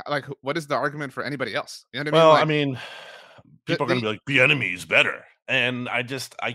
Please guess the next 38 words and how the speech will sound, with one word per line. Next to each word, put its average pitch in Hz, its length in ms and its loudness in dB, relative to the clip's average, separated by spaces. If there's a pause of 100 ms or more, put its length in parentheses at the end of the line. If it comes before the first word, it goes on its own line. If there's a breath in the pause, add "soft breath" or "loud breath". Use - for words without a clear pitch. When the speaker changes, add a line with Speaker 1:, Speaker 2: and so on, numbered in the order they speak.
(120)
Speaker 1:
It's, 180 160 -4
but 120 160 2
Speaker 2:
cannot - 20 4
Speaker 1:
it's, - 180 -2
Speaker 2:
give 113 180 -10
Speaker 1:
it's 190 140 0
unproven. 254 720 -2
Like, 151 220 -6
Speaker 2:
I 104 100 -2
Speaker 1:
like, 117 100 0
Speaker 2:
know, 104 60 0
Speaker 1:
think, 90 140 -6
Speaker 2:
I 101 40 -8
agree. 101 300 -6 (180)
Speaker 1:
like, 180 260 -4
Mike 185 200 -2
Kafka 226 260 -2
is 123 140 -6
literally 226 400 0
the 226 100 -2
only 202 220 -2
one 196 160 -2
who's 156 180 -2
done 151 400 -6
this 185 300 0
job 147 440 -4
before. 123 380 -10 (360)
Speaker 2:
I 101 120 -2
agree. 110 560 -8 (380)
And 101 580 -6 (240)
I 101 100 -4
just, 107 400 -14
I, 95 240 -10
I 101 60 -6
really 113 400 -8
cannot 117 440 -4
get 107 180 -6
over 82 460 -6